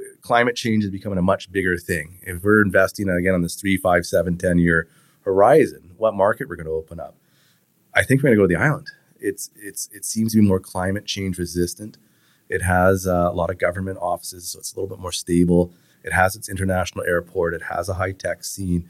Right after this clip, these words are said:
Um, we, we like the island a lot more than, than Kelowna. And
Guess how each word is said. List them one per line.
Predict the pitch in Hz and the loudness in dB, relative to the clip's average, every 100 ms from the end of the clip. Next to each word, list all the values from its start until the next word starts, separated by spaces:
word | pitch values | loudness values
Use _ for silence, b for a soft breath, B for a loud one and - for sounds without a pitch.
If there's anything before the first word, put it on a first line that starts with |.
| b b b - | b b b -12
Um, | 82 80 80 78 78 78 80 101 104 - - - - - | -8 -6 -6 -6 -8 -12 -16 _ _ -20 -20 -20 -20 -20
we, | 107 | -14
we | - 101 | -6 2
like | 98 101 | 2 4
the | 92 | 2
island | 87 92 | 2 2
a | 85 | 2
lot | 87 90 98 | 2 0 0
more | 90 87 90 | 0 0 0
than, | 92 80 - | -4 -10 -16
than | 87 85 | -20 -18
Kelowna. | - 87 85 123 | -10 -6 -2 -2
And | 90 | -2